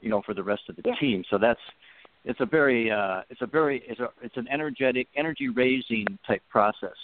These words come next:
Speaker 1: uh, that
Speaker 2: Yeah,
Speaker 1: we're
Speaker 2: what
Speaker 1: using.
Speaker 2: Yeah, that's right, David. And what's also, uh, very cool when, when we talk to people about they, to notice what it feels like when you are in the midst of a room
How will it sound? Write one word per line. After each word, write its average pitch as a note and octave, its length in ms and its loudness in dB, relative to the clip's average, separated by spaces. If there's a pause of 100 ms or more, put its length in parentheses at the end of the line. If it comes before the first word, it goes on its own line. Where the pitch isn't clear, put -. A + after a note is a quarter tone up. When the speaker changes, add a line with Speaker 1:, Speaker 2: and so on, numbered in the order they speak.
(380)
Speaker 1:
uh, E3+ 220 0
that F3 140 2
Speaker 2:
Yeah, B3 60 4
Speaker 1:
we're C#3 120 0 (100)
Speaker 2:
what - 180 4
Speaker 1:
using. G3+ 280 -10 (760)
Speaker 2:
Yeah, C4+ 260 2
that's C#4+ 240 -2
right, D4 180 -2
David. A3 260 4
And A3 160 -4
what's A#3 200 -4
also, A3 800 -2
uh, F3+ 260 -4
very A#3 300 0
cool G#3 260 2
when, F3 180 -4 (120)
when F3+ 240 -4
we F3 100 0
talk A3+ 280 -6
to A3+ 60 -4
people G#3 300 -4
about F3+ 260 0 (560)
they, F3+ 320 2 (200)
to G#3 80 0
notice G3+ 600 2 (120)
what G3 120 -2
it F#3 220 -2
feels G#3+ 300 0
like C#3+ 280 -6 (140)
when F3+ 280 -6
you G3 360 0
are F3+ 220 0
in F3+ 180 -4
the E3+ 80 -4
midst - 640 -6 (100)
of D#3+ 360 0 (100)
a D3+ 80 -4
room F#3+ 340 2